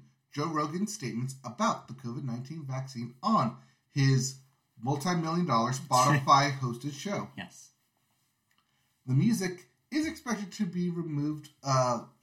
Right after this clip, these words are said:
Speaker 2: So this past
Speaker 1: this
Speaker 2: Wednesday
Speaker 1: past
Speaker 2: was
Speaker 1: Wednesday,
Speaker 2: removed.
Speaker 1: it
Speaker 2: Yeah.
Speaker 1: was officially removed. Um, a rep from Spotify said in a statement,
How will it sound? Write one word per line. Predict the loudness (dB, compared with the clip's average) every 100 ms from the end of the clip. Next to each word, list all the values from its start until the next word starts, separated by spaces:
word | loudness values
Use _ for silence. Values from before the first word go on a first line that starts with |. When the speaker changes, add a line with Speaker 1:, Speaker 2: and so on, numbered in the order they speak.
| -20 -20 _ _
Speaker 2:
So | -4
this | -4
past | 2 4 6 4
Speaker 1:
this | 0
Speaker 2:
Wednesday | 0 2 4
Speaker 1:
past | 2 2
Speaker 2:
was | 0
Speaker 1:
Wednesday, | 0 -4 -6
Speaker 2:
removed. | -6 -6 -10 -12
Speaker 1:
it | -10
Speaker 2:
Yeah. | -2
Speaker 1:
was | -2 -2
officially | -6 -6 -4 -4
removed. | -2 -4 -6 -12 -18 _ _ _ _ _ _
Um, | -2 -2 -2
a | -2
rep | -2 -6
from | -8 -8 -6
Spotify | -12 0 4 4 2 -2 0
said | -2 -2 -2
in |
a | -6
statement, | -6 -8 -6 -6